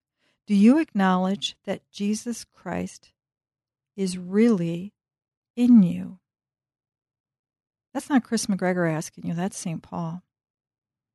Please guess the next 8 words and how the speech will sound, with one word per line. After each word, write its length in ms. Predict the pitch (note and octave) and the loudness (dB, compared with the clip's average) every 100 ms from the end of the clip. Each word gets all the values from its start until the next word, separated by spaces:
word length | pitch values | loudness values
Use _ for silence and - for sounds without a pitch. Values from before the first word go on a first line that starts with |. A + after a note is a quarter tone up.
| _ _ _ _ _ _ | _ _ _ _ _ _
"Do 80 | G3+ | 0
you 260 | F#3+ G#3+ C4+ | 4 6 4
acknowledge 580 | C#4+ G3+ F3 E3 E3+ | 2 0 0 -2 -6
that 220 | - E3 - | -10 -12 -8
Jesus 460 | G3 G3 G3+ A3+ | -4 -4 -6 -10
Christ 500 | - - E3+ D#3+ - - | -12 -8 -6 -6 -10 -18
is 160 | F3+ | -16
really 560 | F3+ F3+ F3+ F#3 G3+ G#3+ | -10 -4 -2 0 -2 -4